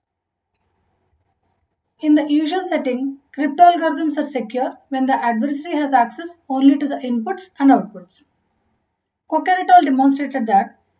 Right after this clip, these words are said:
when these algorithms implemented on the hardware are prone to side channel attacks. In this setting, along with inputs and outputs to the algorithm,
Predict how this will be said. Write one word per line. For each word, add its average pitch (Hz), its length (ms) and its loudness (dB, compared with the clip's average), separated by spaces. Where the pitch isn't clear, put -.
when 269 220 0
these 349 260 0
algorithms 320 640 0
implemented 277 520 2
on 277 140 2
the 262 100 2
hardware 220 560 2
are 269 180 -4
prone 262 300 2
to 370 220 -8
side 254 300 0
channel 262 280 2
attacks. 190 520 -8
In 302 200 4
this 392 220 2
setting, 269 540 -2
along 330 320 2
with 370 200 -6
inputs 277 640 0
and 302 120 4
outputs 277 460 2
to 330 80 -10
the 302 120 0
algorithm, 226 640 0